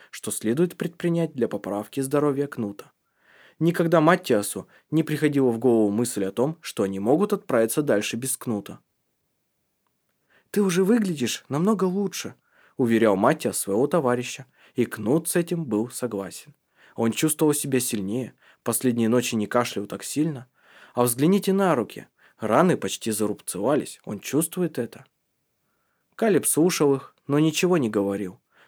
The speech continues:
только глаза его становились печальными. Он видел, что болезнь усиливается, видел, как лихорадочно краснеют щеки Кнута. «Э, я так счастлив», вздыхал Кнут.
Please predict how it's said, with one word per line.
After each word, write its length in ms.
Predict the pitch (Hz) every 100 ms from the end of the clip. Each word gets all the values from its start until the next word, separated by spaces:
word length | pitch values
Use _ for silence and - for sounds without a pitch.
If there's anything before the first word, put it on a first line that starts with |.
| -
только 300 | 117 110 117
глаза 320 | 117 120 143
его 140 | 117
становились 560 | 98 - 104 101 101 98
печальными. 680 | - 127 127 101 92 92 - _ _ _ _
Он 200 | 110 110
видел, 400 | 113 139 92 - _
что 220 | - -
болезнь 380 | 98 98 98 92
усиливается, 800 | 90 - 139 135 127 127 - 139 _ _ _
видел, 380 | 139 214 190 170
как 240 | 131 117
лихорадочно 640 | 107 - 104 151 151 - 143
краснеют 560 | 143 139 143 135 127 -
щеки 360 | - 160 165
Кнута. 480 | 151 - 98 95 - _ _ _ _ _ _ _ _ _ _ _ _ _ _
«Э, 240 | 185 185 180
я 180 | 170 185
так 200 | 190 -
счастлив», 680 | 185 160 - 160 135 - - _ _ _
вздыхал 500 | 135 117 117 - 117 -
Кнут. 360 | 123 127 -